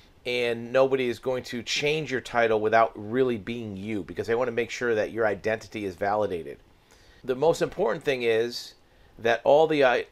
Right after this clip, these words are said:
items match, the vin number matches, the year, make, and model matches from what's on the title. If you have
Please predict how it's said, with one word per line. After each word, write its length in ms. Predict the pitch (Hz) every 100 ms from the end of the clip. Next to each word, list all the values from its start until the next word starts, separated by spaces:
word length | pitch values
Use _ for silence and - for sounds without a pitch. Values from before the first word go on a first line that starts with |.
| 113
items 340 | 123 117 101
match, 380 | 104 98 - -
the 100 | 110
vin 380 | 98 110 156 147
number 320 | 123 113 107
matches, 720 | 98 95 90 - 85 87 - - - - _ 98
the 480 | 110 110 107 101 98 -
year, 400 | 113 131 151 143
make, 240 | 135 135
and 120 | 139 123
model 320 | 127 135 117
matches 720 | 107 87 - 76 64 - -
from 220 | - 131
what's 180 | 117 113
on 120 | 110
the 60 | 101
title. 380 | - 95 85 -
If 120 | 110
you 120 | 120
have 500 | 113 127 139 147 143